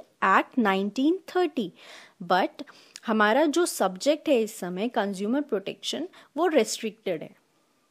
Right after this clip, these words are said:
ठीक है, अभी तक। इसलिए अभी हमें आपको आपके सब्जेक्ट में सिर्फ इतना ही है कंज्यूमर प्रोटेक्शन एक्ट के अंदर कौन कंज्यूमर होते हैं। And now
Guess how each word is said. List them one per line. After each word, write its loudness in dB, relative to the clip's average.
ठीक -6
है, -2
अभी -2
तक। -8
इसलिए 0
अभी 2
हमें 2
आपको -4
आपके 0
सब्जेक्ट -4
में 0
सिर्फ -4
इतना -2
ही 4
है 0
कंज्यूमर 0
प्रोटेक्शन -2
एक्ट -8
के -8
अंदर -2
कौन 0
कंज्यूमर 0
होते -4
हैं। -10
And 4
now 2